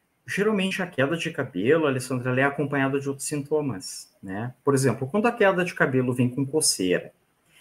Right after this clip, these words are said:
vem com descamação, vem com algum outro sintoma na pele, já é um motivo pra procurar o médico, né? Porque alguma coisa não está bem naquela pele que está fazendo aquele cabelo não ter saúde,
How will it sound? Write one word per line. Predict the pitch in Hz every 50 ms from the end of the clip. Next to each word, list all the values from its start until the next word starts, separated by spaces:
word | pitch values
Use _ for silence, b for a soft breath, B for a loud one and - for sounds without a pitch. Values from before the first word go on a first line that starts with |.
| b b b b -
vem | 123 120 123
com | 165 170
descamação, | 170 - - - - 190 190 202 202 202 - - 123 107 101 92 85 82 - - _ _ _ _ b b b b b b b
vem | 131 127 127 139 139 160 185 185 180 -
com | - 208 202 202 202 - - -
algum | 143 143 147 147 170 196 214 208
outro | 208 208 -
sintoma | - - 196 175 170 - 170 156 165 165
na | 165 170 170
pele, | 170 - - 135 117 113 110 107 95 87 87 85 - - _ _ _ _ _ _ _ _ _ _ _ _ _ _
já | 160 139 196 220 220
é | 185
um | 175 180
motivo | 196 196 180 - 175 165 -
pra | - 180 175
procurar | - 175 165 170 156 147
o | 156
médico, | 170 156 117 90 - - - - _ _ _ _ _ _ _ _ _
né? | - 107 110 120
Porque | 120 - 135 131 - 143 147 147 - -
alguma | 139 147 151 143 143 160 190 226 220 -
coisa | 180 180 180 180 180
não | 175 175 185
está | 180 - - 180
bem | 156 143 135 135
naquela | 135 127 131 - - 139 135 156 180
pele | 190 - 156 123 107 113 117 135 202 233 - -
que | -
está | 214 208 208 - 185 160
fazendo | 160 - 185 165 147 143 139 143
aquele | 165 165 - 151 151
cabelo | 151 - 170 156 135 131 135 143 160
não | 165 156 147 143 143 156
ter | 147 151 143 135 135
saúde, | 131 - 175 180 185 143 120 - - - - - -